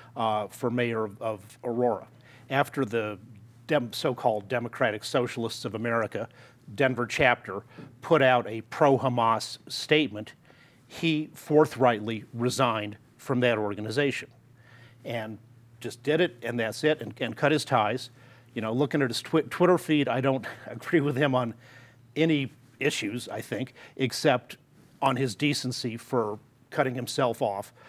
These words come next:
uh, from the people who were in favor of killing Jews. Um,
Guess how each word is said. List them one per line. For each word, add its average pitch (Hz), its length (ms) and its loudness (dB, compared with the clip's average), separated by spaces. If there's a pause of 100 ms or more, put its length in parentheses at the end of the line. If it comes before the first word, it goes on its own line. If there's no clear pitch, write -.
(200)
uh, 104 340 -2
from 120 240 -6
the 117 60 -8
people 120 340 -6
who 120 80 -8
were 117 320 -8
in 120 80 -10
favor 117 320 -2
of 110 100 -10
killing 110 300 -2
Jews. 117 400 0 (460)
Um, 117 340 0